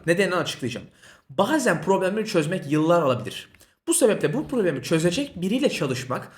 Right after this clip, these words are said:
sizin zamanınızı size bırakır. Yani mantık şu. Eğer siz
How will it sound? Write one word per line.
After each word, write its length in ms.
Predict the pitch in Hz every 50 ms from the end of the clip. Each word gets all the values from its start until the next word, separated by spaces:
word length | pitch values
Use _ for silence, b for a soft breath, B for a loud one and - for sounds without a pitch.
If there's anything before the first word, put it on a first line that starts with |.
| B B B
sizin 440 | - - - 254 233 269 320 302 226
zamanınızı 760 | 160 139 170 160 180 190 190 190 190 196 196 190 208 262 240
size 280 | - 196 160 175 180 147
bırakır. 420 | 131 110 - - - - - B B B B B B
Yani 220 | 214 226 226 226
mantık 360 | 220 220 226 226 220 285 -
şu. 320 | - - - 156 - - B B B B B B B B
Eğer 280 | 254 285 294 277 240 208
siz 460 | - - 247 233 175 - - -